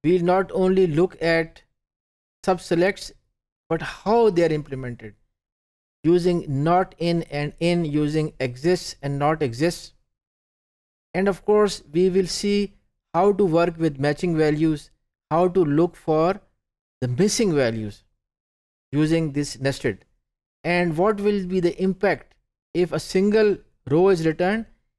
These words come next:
and what is the problem if multiple rows are returned. So this will be elaborated using examples. And again, I would suggest you to try them, to actually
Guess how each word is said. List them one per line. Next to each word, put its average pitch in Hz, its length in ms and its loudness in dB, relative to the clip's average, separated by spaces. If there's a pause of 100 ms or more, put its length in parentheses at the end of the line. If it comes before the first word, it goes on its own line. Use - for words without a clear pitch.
(140)
and 160 180 -2
what 196 160 2
is 196 120 -2
the 180 80 -2
problem 196 560 0 (320)
if 165 180 -2
multiple 185 540 0
rows 147 440 0
are 131 200 -4
returned. 123 420 -4 (800)
So 196 220 4
this 185 260 0
will 202 200 0
be 185 300 0
elaborated 160 580 2
using 156 280 0
examples. 143 600 -4 (840)
And 175 280 0
again, 214 440 2
I 175 220 2
would 185 180 4
suggest 170 500 0
you 208 260 -2 (560)
to 160 200 0
try 202 260 2
them, 151 280 0 (480)
to - 140 -6
actually 196 520 0